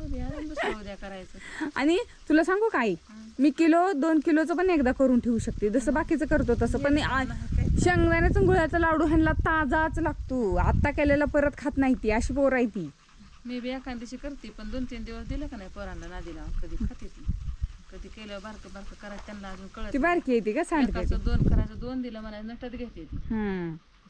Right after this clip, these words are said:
Speaker 1: सवड झाली तर, नाहीतर काम असतं,
Speaker 2: काम आहे
Speaker 1: मला कुठलं त्या
Speaker 2: मरणाचं.
Speaker 1: बी लेकरांना
Speaker 2: हम्म.
Speaker 1: करणं होत नाही मला.
Speaker 2: मग काय तर.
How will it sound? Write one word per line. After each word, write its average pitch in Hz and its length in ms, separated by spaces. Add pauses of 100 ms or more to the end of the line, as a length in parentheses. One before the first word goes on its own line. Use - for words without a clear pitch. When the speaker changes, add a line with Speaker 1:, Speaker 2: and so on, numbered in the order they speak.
Speaker 1:
सवड 269 220
झाली 285 240
तर, 254 260
नाहीतर 220 240
काम 247 320
असतं, 247 280
Speaker 2:
काम 269 280
आहे 254 100
Speaker 1:
मला 269 140
कुठलं 254 120
त्या 220 80
Speaker 2:
मरणाचं. 214 180
Speaker 1:
बी 214 60
लेकरांना 240 240
Speaker 2:
हम्म. 226 140
Speaker 1:
करणं 202 140
होत 190 200
नाही 175 120
मला. 160 200 (200)
Speaker 2:
मग 226 260
काय 185 280
तर. 214 140